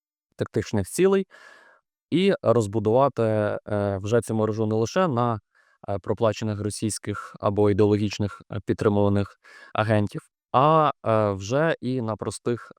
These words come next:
е, людях, які, е, на жаль, повелись на цю пропаганду. Тобто, е, станом на зараз, е, цю лавину вже дуже важко зупинити. Е, сформувалось велике ядро та, е, навколо ядро, яке чинить,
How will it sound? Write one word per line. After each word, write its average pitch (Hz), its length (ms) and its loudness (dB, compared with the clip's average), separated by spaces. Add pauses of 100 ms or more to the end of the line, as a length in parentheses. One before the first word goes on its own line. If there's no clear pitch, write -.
е, 101 260 0
людях, 156 440 -2
які, 147 420 -4 (540)
е, 98 180 0
на 101 120 -2
жаль, 135 180 0
повелись 117 380 2
на 110 140 -2
цю 113 220 -6
пропаганду. 101 640 -2 (1080)
Тобто, 127 680 2 (100)
е, 104 220 0
станом 156 380 -2
на 131 100 -2
зараз, 180 520 -2
е, 110 120 -6
цю - 180 -2
лавину 120 360 2
вже 101 240 0
дуже 107 260 -2
важко 101 300 0
зупинити. 117 460 -4
Е, - 640 -18
сформувалось 117 680 0
велике 110 380 -2
ядро 104 540 0
та, 98 340 0 (380)
е, 104 120 0
навколо 107 420 0
ядро, 101 360 2
яке 101 320 0
чинить, 104 460 -4